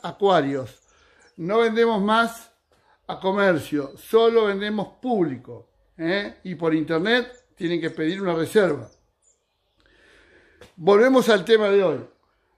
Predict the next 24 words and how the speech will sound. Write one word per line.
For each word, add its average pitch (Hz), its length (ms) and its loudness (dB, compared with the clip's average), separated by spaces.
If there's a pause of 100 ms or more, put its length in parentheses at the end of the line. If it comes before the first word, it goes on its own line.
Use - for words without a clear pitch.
(120)
Yo 190 240 -2
voy 302 120 2
a - 20 0
un 262 80 2
acuario 160 680 2 (160)
y 196 580 -8 (200)
lo 214 220 2
primero 269 280 2
que 240 100 0
me 226 60 0
va 226 100 2
a 233 40 4
gustar 233 320 4
es 226 80 2
el 170 40 -12
telescópico 190 640 -2
negro. 131 460 -6
Qué 196 200 -4
lindo, 160 500 -4
con 131 100 -8
los 131 160 -10
ojos - 180 -8
para 123 140 -12
afuera. 117 280 -18